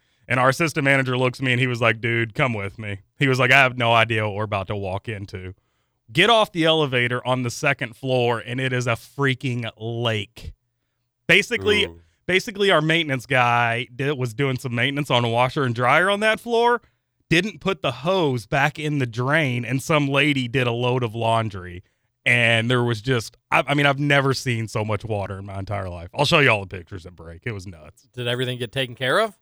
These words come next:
Speaker 1: Yeah, luckily we have a carpet extractor, so we were able to pull up all that water and get it somewhat dry. So, yeah, it was, it was nuts. I didn't,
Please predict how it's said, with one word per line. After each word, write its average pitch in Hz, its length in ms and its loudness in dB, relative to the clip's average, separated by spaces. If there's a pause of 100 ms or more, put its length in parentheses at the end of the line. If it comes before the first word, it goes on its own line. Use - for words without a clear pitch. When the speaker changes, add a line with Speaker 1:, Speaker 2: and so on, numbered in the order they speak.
Speaker 1:
Yeah, 170 220 4
luckily 202 420 4
we 170 140 4
have 151 160 2
a 120 60 -4
carpet 135 360 0
extractor, 131 600 -2
so 120 120 -6
we 113 160 -4
were 110 140 -4
able 110 240 -2
to 101 40 -8
pull 113 240 -6
up 107 200 -4
all 107 160 -2
that 104 180 -2
water 107 380 -2
and 107 120 -8
get 107 140 -2
it 104 140 -6 (140)
somewhat 120 520 0
dry. 90 360 -14 (180)
So, 87 260 -10 (300)
yeah, 95 180 -8
it - 40 -4
was, 101 180 -14 (120)
it 113 60 -8
was 104 160 -6
nuts. 87 500 -18
I - 80 2
didn't, 160 300 -2